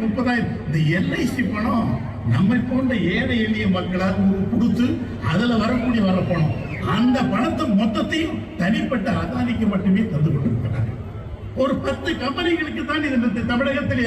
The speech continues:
இங்கே நடைபெற்றுக் கொண்டிருக்கிறது. அப்படிதான் நடக்குது. ஒரு க-, கார்ப்பரேட்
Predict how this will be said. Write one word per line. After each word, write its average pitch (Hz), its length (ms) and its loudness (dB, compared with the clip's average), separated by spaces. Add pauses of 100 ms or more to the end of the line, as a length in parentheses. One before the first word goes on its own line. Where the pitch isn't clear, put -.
இங்கே 202 260 2
நடைபெற்றுக் 254 460 0
கொண்டிருக்கிறது. - 540 0 (680)
அப்படிதான் 277 440 -2
நடக்குது. 190 380 2 (840)
ஒரு 262 220 0
க-, 226 180 0
கார்ப்பரேட் 269 480 -2